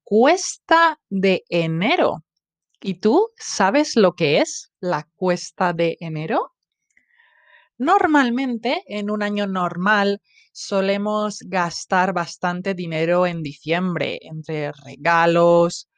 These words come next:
comidas y reuniones de Navidad con amigos, familia, compañeros de trabajo.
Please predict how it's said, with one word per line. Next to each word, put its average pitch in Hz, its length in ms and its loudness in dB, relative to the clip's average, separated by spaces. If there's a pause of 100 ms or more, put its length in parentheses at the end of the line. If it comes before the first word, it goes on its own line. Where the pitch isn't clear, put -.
(240)
comidas 180 1120 0
y 175 60 -4
reuniones 170 600 -6
de 170 100 -6
Navidad 165 440 -6 (120)
con 156 180 -8
amigos, 185 840 0 (140)
familia, 180 1080 -4
compañeros 165 680 -4
de 151 120 -8
trabajo. 180 720 -2